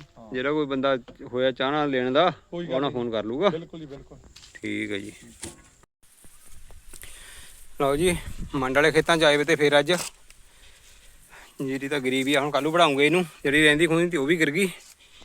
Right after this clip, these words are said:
Speaker 2: ਆ ਜਿਹੜੀ ਮੈਂ ਤੁਹਾਨੂੰ ਖਾਲ ਦਿਖਾਈ ਤੀ, ਵੀ ਮੈਂ ਖਾਲ ਦੇ ਵਿੱਚ ਵੀ ਡੱਕੇ ਲਾਤੇ ਤੇ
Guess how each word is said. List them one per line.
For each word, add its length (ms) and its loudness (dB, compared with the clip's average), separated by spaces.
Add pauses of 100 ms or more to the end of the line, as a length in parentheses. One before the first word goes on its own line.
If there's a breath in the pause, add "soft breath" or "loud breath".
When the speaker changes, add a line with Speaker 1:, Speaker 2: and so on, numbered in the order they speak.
(460 loud breath)
Speaker 2:
ਆ 100 4
ਜਿਹੜੀ 160 2
ਮੈਂ 140 4
ਤੁਹਾਨੂੰ 260 2
ਖਾਲ 240 8
ਦਿਖਾਈ 240 6
ਤੀ, 240 -2 (960 loud breath)
ਵੀ 80 2
ਮੈਂ 120 2
ਖਾਲ 220 8
ਦੇ 100 4
ਵਿੱਚ 160 0
ਵੀ 80 2
ਡੱਕੇ 240 2
ਲਾਤੇ 320 6
ਤੇ 160 -2